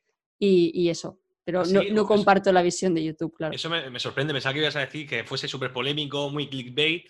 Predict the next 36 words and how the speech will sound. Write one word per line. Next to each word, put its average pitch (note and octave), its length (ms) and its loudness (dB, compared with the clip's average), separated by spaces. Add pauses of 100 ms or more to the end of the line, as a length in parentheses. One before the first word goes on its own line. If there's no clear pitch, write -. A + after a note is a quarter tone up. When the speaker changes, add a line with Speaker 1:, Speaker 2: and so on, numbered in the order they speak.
(160)
Speaker 2:
¿Clickbait, C#3+ 480 -10 (100)
eh, B2 260 -6
sí F3+ 240 -12
o C#3+ 80 -14
no? G#2 220 -14 (1000)
Speaker 1:
Sí, B3 160 -2
sí, B3+ 120 0
clickbait, G#3 420 4
claro, G#3 220 6
claro. G#3+ 200 6
O F3+ 40 2
sea, F3 200 2
Speaker 2:
Clickbait E3+ 180 4
a - 40 2
Speaker 1:
YouTube G3 60 0
Speaker 2:
tope. A3+ 120 2
Speaker 1:
perfecto A3 320 0
sí B3 100 0
es - 100 -4
clickbait, F#3 560 2
claro, F#3+ 280 0
claro. D3 200 0
Speaker 2:
Pero D#3 140 6
no, D#3+ 180 -6
polémico D#3 400 0
no, B2 160 -8
es A#2 100 -12
decir, B2 280 -14
habla-, C3 420 -4
hablar D3 280 -4
de, C#3+ 720 -6 (280)
de C#3 280 -12
nazis, D3 280 -8
por C3+ 100 -8
ejemplo, C#3+ 220 -10
no. G#2 220 -14